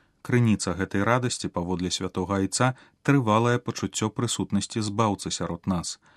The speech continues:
Езус прыносіць збаўленне чалавецтву, новыя адносіны з Богам, які перамагае зло і смерць, і прыносіць таксама сапраўдную радасць ад прысутнасці Пана, які прыходзіць, каб асвятліць наш шлях, часта прыгнечаны цемрай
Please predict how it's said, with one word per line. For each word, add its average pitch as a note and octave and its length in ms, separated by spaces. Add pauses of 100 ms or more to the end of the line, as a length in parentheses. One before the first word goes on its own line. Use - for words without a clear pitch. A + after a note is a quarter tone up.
(300)
Езус C3 440
прыносіць A#2+ 520
збаўленне A2 600
чалавецтву, B2 720
новыя F#2 400
адносіны G#2 480
з A2 80
Богам, G#2 480
які F2+ 360
перамагае F#2 600
зло F#2+ 240
і F#2 80
смерць, A2+ 400 (160)
і B2+ 80
прыносіць C3+ 400
таксама C3 480
сапраўдную A#2+ 560
радасць G#2+ 480
ад G#2+ 160
прысутнасці G#2+ 720
Пана, A#2+ 400
які E2+ 300
прыходзіць, G2+ 680 (260)
каб - 220
асвятліць F2+ 560
наш F2 80
шлях, A2 480
часта - 420
прыгнечаны F#2+ 720
цемрай F#2 480